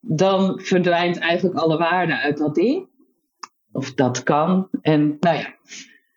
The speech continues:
Dus er zijn meerdere factoren die invloed hebben op de prijs daarvan. En toen dacht ik, oh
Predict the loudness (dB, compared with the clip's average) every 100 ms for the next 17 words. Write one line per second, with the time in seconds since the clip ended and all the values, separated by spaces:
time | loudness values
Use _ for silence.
0 | _ _ 2 4 4 4 4 2 2 0
1 | 0 -2 0 2 2 2 2 0 -2 -2
2 | 0 0 0 0 -2 0 0 0 -4 0
3 | 0 2 0 2 2 0 0 -2